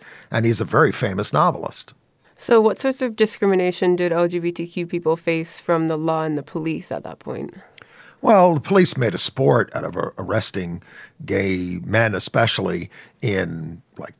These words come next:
Speaker 1: they'd go to restrooms to entrap gay men, or they just try to entrap a gay man on the street.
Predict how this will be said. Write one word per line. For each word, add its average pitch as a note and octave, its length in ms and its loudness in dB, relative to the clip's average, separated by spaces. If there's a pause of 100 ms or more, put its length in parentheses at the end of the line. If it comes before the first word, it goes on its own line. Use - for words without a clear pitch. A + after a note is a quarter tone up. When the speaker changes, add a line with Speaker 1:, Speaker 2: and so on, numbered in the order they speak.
(140)
Speaker 1:
they'd - 260 -14
go - 120 -6
to - 80 -4
restrooms B2 680 2
to - 140 -6
entrap C#3 460 0
gay B2 160 2
men, A2+ 500 2 (140)
or F3 140 6
they D#3+ 100 6
just C3 220 0
try C3+ 160 4
to G#2+ 120 2
entrap G#2 360 2
a G2+ 40 -2
gay G2+ 200 -2
man G2 200 0
on E2+ 140 -4
the E2+ 80 -4
street. C#3 460 4